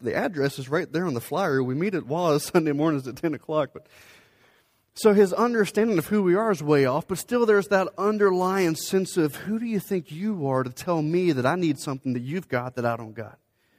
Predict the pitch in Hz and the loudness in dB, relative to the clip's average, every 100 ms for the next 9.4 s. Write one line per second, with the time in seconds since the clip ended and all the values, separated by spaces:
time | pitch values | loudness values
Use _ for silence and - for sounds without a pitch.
0 | _ _ - 151 139 156 - 156 135 _ | _ _ -2 -2 0 -4 -2 -8 -8 _
1 | 170 180 190 170 143 131 131 135 - 117 | 0 0 0 0 -2 -4 -6 -6 -12 -16
2 | - 123 117 131 139 _ _ _ _ _ | -8 -6 -6 -10 -20 _ _ _ _ _
3 | _ _ _ _ _ _ _ _ _ _ | _ _ _ _ _ _ _ _ _ _
4 | _ _ _ _ _ _ _ 160 175 202 | _ _ _ _ _ _ _ 0 4 4
5 | 202 180 202 220 190 - - 170 165 - | 2 2 2 2 -2 -12 -4 -2 -2 -8
6 | - 165 151 156 175 175 156 156 156 151 | -2 -2 -2 -2 -2 0 0 2 2 2
7 | 139 135 139 139 139 135 - 139 131 123 | 0 0 0 -2 -4 -8 -6 -4 -4 -10
8 | 120 _ _ _ _ - - 175 175 196 | -20 _ _ _ _ -10 -4 -4 -4 -6
9 | 190 160 160 - | -4 -6 -8 -10